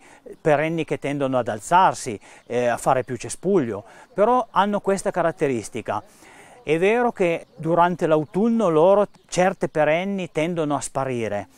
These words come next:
Non spaventiamoci che comunque questa perenne, quando il terreno comincia a riscaldarsi, lei pian pianino fa di nuovo capolino e riparte.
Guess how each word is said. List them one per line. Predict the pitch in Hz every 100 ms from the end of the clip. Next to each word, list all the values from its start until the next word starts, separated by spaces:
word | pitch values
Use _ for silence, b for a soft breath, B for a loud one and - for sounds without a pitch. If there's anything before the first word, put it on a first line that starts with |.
| b b
Non | 180 240
spaventiamoci | - 190 208 220 220 226 233 - 208
che | 160
comunque | 175 185 196 196 160
questa | 202 185 -
perenne, | 170 196 180 185 202 233
quando | - 151 147
il | 120
terreno | 131 143 147
comincia | - 135 151 151 113 b b
a | 123 127
riscaldarsi, | 139 151 233 226 208 226 - 214 b b
lei | 151 214 -
pian | 180 180
pianino | 220 208 214 226
fa | - 156
di | 165
nuovo | 180 180 160
capolino | 185 208 202 202 208
e | 165
riparte. | 143 104 104 -